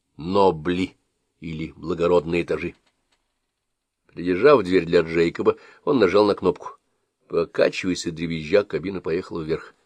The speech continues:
«Куда мы теперь?» — спросил Джейкоб. «В Торо-дель-Венти».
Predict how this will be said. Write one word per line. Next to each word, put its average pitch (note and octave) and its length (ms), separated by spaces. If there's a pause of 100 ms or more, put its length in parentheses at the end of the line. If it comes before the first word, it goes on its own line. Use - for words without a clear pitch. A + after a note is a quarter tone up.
(580)
«Куда G#2 420
мы G#2+ 160
теперь?» — G#2 560 (600)
спросил - 440
Джейкоб. F2 380 (1800)
«В - 220
Торо-дель-Венти». A2+ 1400